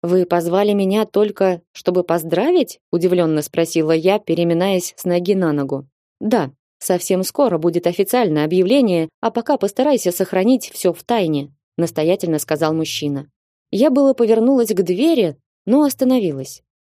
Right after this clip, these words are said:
«А в газете там написано про парня с третьего факультета.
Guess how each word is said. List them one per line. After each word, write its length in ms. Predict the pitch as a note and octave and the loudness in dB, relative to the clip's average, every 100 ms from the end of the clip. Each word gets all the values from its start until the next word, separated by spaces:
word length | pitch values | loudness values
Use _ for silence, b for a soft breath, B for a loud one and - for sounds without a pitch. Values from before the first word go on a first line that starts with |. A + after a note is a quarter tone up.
| _ _ _ | _ _ _
«А 160 | - F3 | -4 -2
в 120 | E3 E3 | 0 0
газете 800 | F#3 F3 D#3 G#3 A3+ A#3 A3 - _ _ | 2 0 2 2 2 -2 -2 -6 _ _
там 240 | G#3 G#3+ G#3 | 0 2 2
написано 600 | G3 G#3 B3+ A#3+ G#3+ G#3 | 0 0 0 0 0 0
про 220 | - G3 | -2 -4
парня 500 | - C#4+ D4 G3+ F3 | 0 0 0 0 -2
с 80 | - | 0
третьего 500 | A#3 B3 - F#3 F#3 | 2 2 2 0 0
факультета. 840 | A3+ A3+ C4+ - G3+ E3+ D#3 C#3+ | -2 -2 -4 0 -2 -2 -4 -8